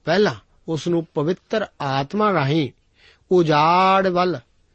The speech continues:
ਜਾਣ ਲਈ ਪ੍ਰੇਰਿਤ ਕੀਤਾ ਗਿਆ ਸੀ। ਦੂਸਰੇ ਸ਼ਬਦਾਂ ਵਿੱਚ ਪ੍ਰਭੂ ਨੇ ਪਰਤਾਇਆ ਜਾਣਾ ਨਹੀਂ ਚਾਹਿਆ ਸੀ। ਗਤਸਮਨੀ ਦੇ ਬਾਗ ਵਿਖੇ ਵੀ ਉਸਨੇ ਪ੍ਰਾਰਥਨਾ ਕੀਤੀ, "ਹੇ ਪਿਤਾ,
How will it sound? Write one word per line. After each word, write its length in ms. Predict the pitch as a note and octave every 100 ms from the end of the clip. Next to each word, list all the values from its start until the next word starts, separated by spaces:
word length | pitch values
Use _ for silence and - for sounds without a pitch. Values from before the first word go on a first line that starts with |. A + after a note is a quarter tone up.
| _ _ _ _ _ C#3+
ਜਾਣ 380 | D#3+ D#3 D#3 D#3+
ਲਈ 100 | D#3
ਪ੍ਰੇਰਿਤ 460 | - D3+ D#3+ E3
ਕੀਤਾ 360 | - C3+ - B2+
ਗਿਆ 220 | A2+ E2
ਸੀ। 160 | - - _ C#3
ਦੂਸਰੇ 320 | F3+ - G#3
ਸ਼ਬਦਾਂ 340 | - C#3+ C3+
ਵਿੱਚ 140 | D#3+ -
ਪ੍ਰਭੂ 360 | - G#3+ A#3+
ਨੇ 300 | G#3+ E3+ G#3+ - - - _
ਪਰਤਾਇਆ 580 | G3+ G3 - C#3+ D3+ F#3+
ਜਾਣਾ 400 | F3 C#3+ C#3 F3
ਨਹੀਂ 320 | G3 F#3+ C4+
ਚਾਹਿਆ 360 | C#4 G3+ A3 G#3
ਸੀ। 280 | - - _ _ _ _ _ _ - - - _ -
ਗਤਸਮਨੀ 580 | D#3 F#3 - A#3 B3+ C4+
ਦੇ 140 | B3+
ਬਾਗ 460 | F#3+ D3 C#3+ F#3 A#3
ਵਿਖੇ 320 | G3+ - E3
ਵੀ 240 | C#3 D3
ਉਸਨੇ 260 | G#3+ - E3
ਪ੍ਰਾਰਥਨਾ 580 | - C#3 C3+ C3 D#3+ E3
ਕੀਤੀ, 540 | - B2+ B2+ C3+ C4 - _ _ _ - C#3
"ਹੇ 180 | G3+
ਪਿਤਾ, 480 | A3+ F#3 C3 A#2+ D#3+